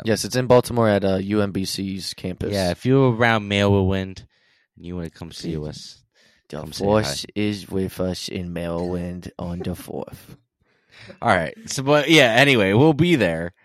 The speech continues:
Speaker 2: So that'll be cool. We're so super excited.
Speaker 1: Yeah. But, uh, yeah, guys, that wraps up the show. That wraps up everything.
Speaker 2: Well, that about wraps it up. Well, seriously, thank you guys so much for joining us again for episode twenty-eight.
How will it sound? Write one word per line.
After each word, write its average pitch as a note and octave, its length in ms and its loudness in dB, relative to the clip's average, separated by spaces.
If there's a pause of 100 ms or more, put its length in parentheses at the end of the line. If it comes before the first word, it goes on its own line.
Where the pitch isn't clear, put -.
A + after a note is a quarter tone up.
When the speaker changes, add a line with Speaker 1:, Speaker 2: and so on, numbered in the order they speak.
(420)
Speaker 2:
So - 140 -20
that'll D#3+ 180 -2
be F#3+ 100 -4
cool. G#3+ 260 2
We're C3 120 4
so D3 320 -4
super B2 380 -8
excited. F2 440 -8 (400)
Speaker 1:
Yeah. G2+ 300 -2 (260)
But, G#2+ 220 8
uh, G#2+ 320 8
yeah, E3+ 200 8
guys, A#2 260 6
that C#3+ 160 4
wraps B2 260 2
up C3 120 -4 (420)
the G#2 100 -8
show. C3+ 240 -4
That F2 140 -10
wraps G2+ 240 -8
up - 120 -14
everything. B2 360 -16 (400)
Speaker 2:
Well, C#3+ 260 -4
that D3 180 0
about D#3+ 280 0
wraps D#3+ 360 -2
it C#3+ 80 -10
up. D#3 260 -6 (180)
Well, A2 480 -8 (240)
seriously, B2+ 680 -8
thank B2 220 -8
you B2+ 80 -12
guys A2 260 -4
so A2 240 -8
much G2+ 420 -10
for F#2 180 -10
joining G2+ 400 -6
us - 160 -8
again F#2 260 -6
for - 180 -12
episode F2 460 -10
twenty-eight. F2 640 -8